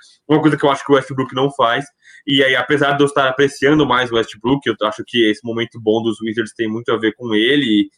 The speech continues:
e ele cresceu nos momentos exatos. Eu acho, eu, Gab-, meu Gabriel Veronese, o meu veredito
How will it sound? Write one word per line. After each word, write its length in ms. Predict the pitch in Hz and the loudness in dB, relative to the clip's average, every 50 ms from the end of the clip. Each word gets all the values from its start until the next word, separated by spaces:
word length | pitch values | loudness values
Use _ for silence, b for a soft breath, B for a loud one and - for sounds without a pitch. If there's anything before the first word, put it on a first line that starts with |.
| _ _ _ _ _ _ | _ _ _ _ _ _
e 640 | 117 117 110 104 98 95 92 90 90 90 85 - 110 | -4 0 2 2 2 2 0 -4 -6 -6 -4 -2 -2
ele 140 | 117 120 120 | -2 -2 -2
cresceu 320 | - 123 117 104 120 107 | -2 -2 -2 -2 -2 -6
nos 160 | 120 127 117 | -6 -6 -6
momentos 360 | 117 117 113 113 110 - - 113 | -6 -4 -4 -4 -4 -6 -6 -2
exatos. 580 | 120 120 110 104 98 92 113 131 - - - - _ _ _ _ _ _ _ _ | 0 0 0 0 -2 0 0 -2 -4 -8 -16 -20 _ _ _ _ _ _ _ _
Eu 180 | 110 123 139 131 | 2 2 4 4
acho, 680 | 117 123 135 143 156 151 - - - 214 202 208 214 - | 4 2 0 -2 -2 -4 -6 -6 -2 -2 0 0 -2 0
eu, 380 | - 120 117 117 117 123 131 135 | 0 2 4 4 4 2 0 0
Gab-, 300 | 131 117 113 113 120 113 | 0 0 0 0 -4 -8
meu 140 | 113 117 110 | -6 -4 -2
Gabriel 440 | 120 117 113 123 123 117 110 113 113 | -2 -2 0 2 2 2 2 2 2
Veronese, 600 | 117 113 117 110 107 107 110 110 110 123 135 139 b b b b _ | 2 0 0 0 2 2 2 0 0 -2 -6 -8 b b b b _
o 80 | - 135 | -2 2
meu 200 | 147 147 139 131 | 4 4 4 2
veredito 920 | 117 131 165 170 180 170 147 107 120 139 151 156 151 - 202 202 196 196 | 2 0 2 4 4 2 2 0 0 0 0 0 2 0 0 0 0 -2